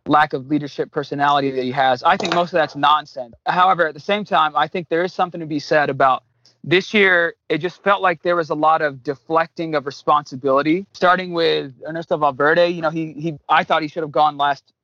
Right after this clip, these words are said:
spring after Anfield, but he became something of a scapegoat this year, even though they were at the top of the table.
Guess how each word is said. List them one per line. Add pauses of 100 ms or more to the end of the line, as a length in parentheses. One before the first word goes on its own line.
spring
after
Anfield,
but (480)
he
became
something
of
a
scapegoat
this
year,
even
though
they
were
at
the
top
of
the
table.